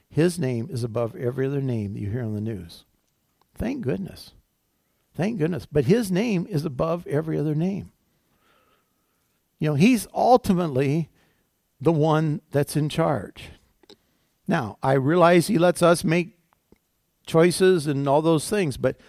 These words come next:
ultimately he's in charge. And his name is above every other name. So as Christians, we set our mind on things above. We set our mind on what God thinks, on what God says,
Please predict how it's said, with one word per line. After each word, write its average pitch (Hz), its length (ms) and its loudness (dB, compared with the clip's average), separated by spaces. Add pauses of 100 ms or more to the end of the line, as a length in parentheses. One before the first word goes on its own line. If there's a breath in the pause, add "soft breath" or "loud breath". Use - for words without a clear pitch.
ultimately 180 520 2
he's 147 260 0
in 135 140 -4
charge. - 640 -8 (920)
And 147 80 0
his 170 240 4
name 185 320 2
is 131 100 -2
above 139 440 2
every 143 320 -2
other 135 120 2
name. 143 220 -4
So 165 160 -2
as 151 140 0
Christians, 123 600 -4 (280 soft breath)
we 190 140 2
set 220 340 0
our 175 140 4
mind 143 420 0
on 143 180 -2
things 143 320 -4
above. 131 460 -6 (1120)
We 208 140 4
set 226 320 0
our 165 140 2
mind 143 340 -2
on 143 180 -4
what 143 280 0 (180)
God 165 340 -2
thinks, - 480 -8
on 135 120 -2
what 151 240 2
God 165 320 -2
says, 104 480 -4